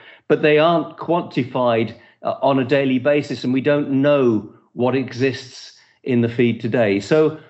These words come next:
yeah, evolution, I believe it's, uh, now a topic of great interest, and I believe it's a topic which has significant impact for the industry.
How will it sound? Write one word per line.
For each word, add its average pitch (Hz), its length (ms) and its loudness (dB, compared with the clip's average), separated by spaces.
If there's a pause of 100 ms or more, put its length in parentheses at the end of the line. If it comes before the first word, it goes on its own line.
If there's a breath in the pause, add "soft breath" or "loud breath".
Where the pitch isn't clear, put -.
(220 loud breath)
yeah, - 340 0
evolution, 160 800 2
I 127 140 2
believe 127 340 0
it's, - 300 -8
uh, 117 280 -2
now 123 500 0 (280 loud breath)
a 110 80 -6
topic 127 340 -2
of 107 140 -4
great 139 340 0
interest, 147 640 -4 (300 soft breath)
and 113 120 -2
I 123 80 2
believe 131 260 2
it's 101 140 -6
a 110 100 -10
topic 123 300 -2
which 113 160 -12
has 120 260 -4
significant 117 500 -4
impact 113 420 -2
for 104 80 -4
the 98 100 -2
industry. 107 500 -4